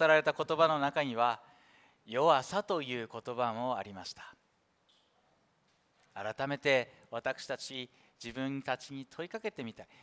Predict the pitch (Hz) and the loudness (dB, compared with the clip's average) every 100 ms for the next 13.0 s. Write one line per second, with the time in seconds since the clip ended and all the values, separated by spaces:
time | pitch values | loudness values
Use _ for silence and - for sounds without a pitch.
0 | - 127 160 151 143 180 196 202 160 117 | -4 4 6 6 4 -2 -2 0 2 2
1 | 95 - _ _ _ 92 92 156 180 120 | 0 -10 _ _ _ -12 -10 -8 -6 -6
2 | 87 82 - - _ _ _ _ _ _ | -6 -14 -20 -20 _ _ _ _ _ _
3 | _ _ _ _ _ _ _ _ _ _ | _ _ _ _ _ _ _ _ _ _
4 | _ _ _ _ _ _ _ _ _ _ | _ _ _ _ _ _ _ _ _ _
5 | _ _ _ _ _ _ _ _ _ _ | _ _ _ _ _ _ _ _ _ _
6 | _ 113 143 143 139 - - 143 147 147 | _ -2 2 2 0 -4 -4 -2 2 4
7 | 139 - 156 165 170 160 139 147 185 170 | 2 0 -2 2 2 2 -2 -2 -6 -6
8 | 147 - - - - - - - - 175 | -6 -8 -14 -20 -20 -20 -20 -20 -6 -2
9 | 208 - 233 208 160 - 143 - 120 107 | -2 0 0 2 0 -4 -8 -2 -2 -2
10 | _ _ _ _ _ _ 110 156 226 214 | _ _ _ _ _ _ -4 -2 0 -2
11 | 185 135 113 107 127 240 285 240 147 123 | -2 0 0 0 -2 -2 0 0 0 -2
12 | 110 110 - 151 151 107 113 - 110 | -6 -8 -6 -2 -2 -2 -8 -10 -16